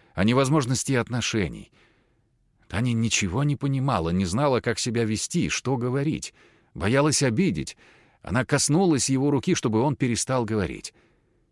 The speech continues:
Дальше Нурлан мало что помнил. Он любил ее, она плакала. Она просила остановиться, но он уже не мог. Когда все закончилось, Таня убежала в слезах,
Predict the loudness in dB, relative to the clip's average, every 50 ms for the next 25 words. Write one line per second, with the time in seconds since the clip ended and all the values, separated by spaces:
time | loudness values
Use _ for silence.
0 | _ _ _ _ _ -2 2 2 2 2 2 0 0 0 0 0 -2 -2 -2 -2
1 | -2 -2 -2 -2 -4 -4 -6 -8 -10 -10 -12 -12 -12 _ -12 -12 -12 -14 -18 -20
2 | -20 -20 _ _ _ _ _ _ _ _ _ _ _ _ _ _ _ -2 0 0
3 | 0 0 0 0 0 2 2 2 0 -2 -4 -6 -10 -14 -16 -20 -20 _ _ _
4 | _ _ -6 -4 -4 -4 -4 -6 -6 -4 -4 -4 -6 -8 -12 -14 -16 -16 -18 -20
5 | _ _ _ _ _ _ _ _ _ _ _ -6 -2 0 0 2 2 2 2 2
6 | 2 2 2 2 2 2 0 2 2 2 4 4 2 2 0 -2 -2 -2 -2 -2
7 | -4 -4 -6 -8 _ _ _ _ -6 -4 -4 -4 -4 -4 -4 -4 -4 -4 -4 -4
8 | -6 -8 -10 -12 -16 -20 -20 -20 _ _ _ _ _ _ _ _ _ _ _ _
9 | _ _ _ _ _ _ _ _ _ _ -12 -6 -2 -2 0 0 2 2 2 2
10 | 2 2 2 2 2 2 0 0 0 0 -2 -2 -2 -2 -2 -2 -2 -2 -2 -2
11 | 0 0 0 0 0 0 -2 -4 -6 -6 -6 -4 -4 -4 -4 -4 -6 -8